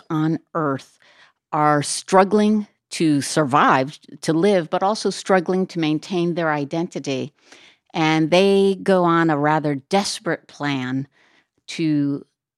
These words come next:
go back in time and rewrite the past. Um,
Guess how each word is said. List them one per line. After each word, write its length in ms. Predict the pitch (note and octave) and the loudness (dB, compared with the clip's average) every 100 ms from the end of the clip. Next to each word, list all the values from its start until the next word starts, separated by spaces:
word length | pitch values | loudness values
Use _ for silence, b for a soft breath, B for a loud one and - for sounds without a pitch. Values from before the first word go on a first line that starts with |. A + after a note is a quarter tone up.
| _ _ _ | _ _ _
go 160 | F3+ F3+ | 0 2
back 320 | E3 E3+ - | 0 0 -4
in 120 | E3 | -6
time 400 | D#3 C3+ C3 B2+ | -4 -4 -2 -2
and 220 | C3 C3 | -2 -2
rewrite 560 | D3 D#3 C3+ B2+ - _ | 0 0 0 -2 -4 _
the 80 | C3+ | -14
past. 680 | D3+ C3 - - - - - B B B B - | -6 -6 -6 -8 -12 -12 -20 B B B B -2
Um, 320 | D#3 D3+ | 0 0